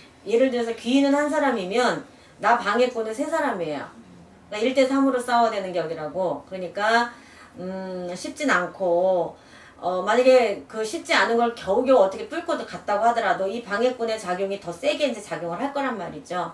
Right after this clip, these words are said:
그러니까 유지하기가 조금은 힘들 수 있는 상황이에요.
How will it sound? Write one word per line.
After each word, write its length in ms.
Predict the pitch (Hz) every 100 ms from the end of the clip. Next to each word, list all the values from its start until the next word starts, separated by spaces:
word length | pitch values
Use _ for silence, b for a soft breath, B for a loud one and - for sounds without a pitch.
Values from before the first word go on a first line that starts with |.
| -
그러니까 400 | 175 170 - 165 B B B
유지하기가 1120 | 190 214 240 226 196 180 160 180 185 202 202 202 B B -
조금은 540 | 208 196 190 156 147 151 - -
힘들 480 | 240 233 196 170 -
수 280 | - 170 -
있는 260 | 170 170 165
상황이에요. 600 | 190 196 - - -